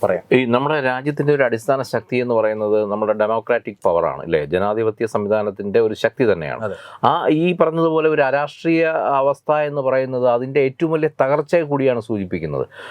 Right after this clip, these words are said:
Speaker 2: അപ്പം പ്രധാനമന്ത്രി അത്രയും ഉൾക്കാഴ്ചയോടുകൂടി ഇത് കണ്ടറിഞ്ഞിരിക്കുന്നു. കാര്യം, ആ, ഭാവിയിൽ ഒരുപക്ഷേ യുവാക്കൾ ഈ പറഞ്ഞതുപോലെ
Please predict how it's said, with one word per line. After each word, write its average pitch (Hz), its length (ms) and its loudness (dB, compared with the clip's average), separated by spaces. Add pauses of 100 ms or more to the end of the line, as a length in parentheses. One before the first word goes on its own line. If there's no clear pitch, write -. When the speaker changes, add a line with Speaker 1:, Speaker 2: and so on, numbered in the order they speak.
(120)
Speaker 2:
അപ്പം 156 180 2
പ്രധാനമന്ത്രി 170 640 2
അത്രയും 156 480 0
ഉൾക്കാഴ്ചയോടുകൂടി 147 840 0
ഇത് 139 440 0 (140)
കണ്ടറിഞ്ഞിരിക്കുന്നു. 120 760 0
കാര്യം, 110 240 2 (300)
ആ, 113 120 4
ഭാവിയിൽ 131 640 0
ഒരുപക്ഷേ 120 640 0
യുവാക്കൾ 117 580 0
ഈ 113 80 -2
പറഞ്ഞതുപോലെ 110 720 0